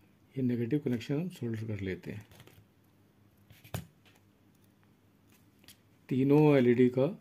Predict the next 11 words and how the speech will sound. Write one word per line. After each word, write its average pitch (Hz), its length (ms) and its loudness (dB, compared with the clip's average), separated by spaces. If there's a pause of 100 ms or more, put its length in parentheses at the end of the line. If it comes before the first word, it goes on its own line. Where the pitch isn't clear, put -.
(1200)
जो 123 180 -4
हमने - 1000 -6
जाल 123 300 -2
बनाया 120 340 0
है, 110 260 -8 (520)
उसके - 280 -6
तीनों 135 360 0
का 131 120 -2 (220)
common, 117 300 -4 (1800)
उसको 135 280 -6
हमने 123 300 -2